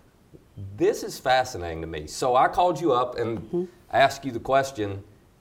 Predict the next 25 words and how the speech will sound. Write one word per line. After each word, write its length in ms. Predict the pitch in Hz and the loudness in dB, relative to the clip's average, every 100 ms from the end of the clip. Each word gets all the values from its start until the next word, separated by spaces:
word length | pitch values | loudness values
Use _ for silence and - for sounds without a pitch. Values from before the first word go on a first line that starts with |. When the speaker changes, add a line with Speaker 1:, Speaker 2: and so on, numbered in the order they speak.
| _ _ | _ _
Speaker 1:
"Why 120 | - 131 | 0 2
are 60 | |
you 120 | 202 202 | 2 0
doing 320 | 196 233 113 | 4 4 4
that?" 340 | 80 76 - | -2 -4 -4
So 460 | - 156 147 143 - - - - - - - _ _ _ _ _ - - _ _ - | 4 6 6 0 -8 -14 -18 -18 -18 -20 -20 _ _ _ _ _ -20 -20 _ _ 2
why 160 | 160 | 6
are 160 | 190 202 | 6 6
you 120 | 143 90 | 0 -4
doing 260 | 85 78 | -4 -4
that? 180 | 80 80 | -8 0
What, 300 | 170 208 - | 0 0 0
what 180 | 208 214 | 0 0
prompted 540 | 196 190 190 170 123 | 2 2 2 -4 -6
you 340 | 135 135 135 127 | -6 -6 -6 -8
to 380 | - 123 120 | -8 -8 -8
focus 420 | 107 131 123 117 107 | -6 -4 -2 -4 -6
on 140 | 101 | -4
gratitude 480 | 92 90 85 80 73 | -2 -2 -4 -10 -12
in 60 | 71 | -14
this 160 | - | -14
way? 180 | - 98 - _ - - _ _ _ _ _ _ - | -16 -16 -20 _ -20 -20 _ _ _ _ _ _ -10
Speaker 2:
Well, 600 | 196 202 180 175 269 294 - | -2 0 2 2 2 2 0
I 140 | 214 | 0
had 800 | 214 196 175 175 175 175 - | 4 6 6 8 6 4 0